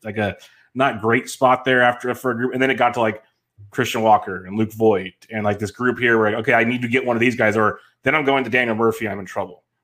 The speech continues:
So it's like he kinda fell in that range there. So I like that quite a bit. Um, I have another,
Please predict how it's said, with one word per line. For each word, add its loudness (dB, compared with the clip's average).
So -4
it's -2
like -16
he -6
kinda 0
fell 2
in 0
that -2
range -6
there. -4
So -6
I 4
like 4
that 2
quite 2
a 0
bit. 0
Um, 2
I 4
have 4
another, 0